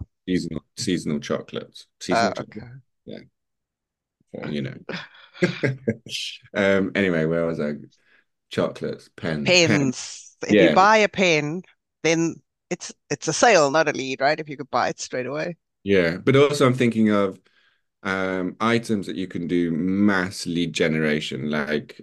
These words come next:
Speaker 1: um,
Speaker 2: Mm.
Speaker 1: only because of our good friend that we had on la-, uh, we, we had on last week. I'm not sure which order
Speaker 2: Yeah,
Speaker 1: we're in.
Speaker 2: last week. Mikhail,
Speaker 1: Um,
Speaker 2: yeah.
Speaker 1: Mikhail, because he just always reminds me
Speaker 2: Hearing
Speaker 1: of
Speaker 2: aids, he
Speaker 1: hearing
Speaker 2: spoke
Speaker 1: aids,
Speaker 2: about.
Speaker 1: exactly.
Speaker 2: Hearing
Speaker 1: That's exactly
Speaker 2: aids.
Speaker 1: what I'm gonna go to, hearing aids.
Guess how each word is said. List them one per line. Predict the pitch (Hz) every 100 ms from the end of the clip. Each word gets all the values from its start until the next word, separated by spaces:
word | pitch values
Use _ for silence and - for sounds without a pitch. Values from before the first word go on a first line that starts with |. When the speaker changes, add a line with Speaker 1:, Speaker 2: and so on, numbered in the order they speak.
| -
Speaker 1:
um, | 80 78 78 78 76 67 -
Speaker 2:
Mm. | - _ _ _ _ _ _ _ _ _ _ _ _
Speaker 1:
only | 123 135
because | 123 113 110 92
of | 92 82
our | 90 90
good | 95 -
friend | 95 90 87
that | 85 - _
we | 85 87 85
had | 90 90 82
on | 80 85 -
la-, | 85 95 - -
uh, | 87 85 82 92
we, | 95 85 82 80 _
we | 87
had | 90 85
on | 80 85
last | 85 113 127
week. | 143 139 135 -
I'm | 82
not | 82
sure | - 78
which | 78 76
order | 80 78
Speaker 2:
Yeah, | 202
Speaker 1:
we're | -
in. | -
Speaker 2:
last | 190 - -
week. | 202 233 - - _ -
Mikhail, | 185 185 175 175
Speaker 1:
Um, |
Speaker 2:
yeah. | 170 175 - _ _ _ -
Speaker 1:
Mikhail, | - 98 90 90 -
because | - - 101 90 - -
he | 82 82
just | - -
always | 92 85 85 85
reminds | 80 82 277
me | 247
Speaker 2:
Hearing | 202
Speaker 1:
of |
Speaker 2:
aids, | 175 151 143 -
he | -
Speaker 1:
hearing | 113 107 98
Speaker 2:
spoke |
Speaker 1:
aids, | 85 80 92
Speaker 2:
about. |
Speaker 1:
exactly. | - 87 - -
Speaker 2:
Hearing | 233 208 160
Speaker 1:
That's |
exactly | 160 - 127
Speaker 2:
aids. |
Speaker 1:
what | 110
I'm | 107
gonna | 104
go | 95 98
to, | 92 90 90
hearing | 107 104 92
aids. | 85 82 85 -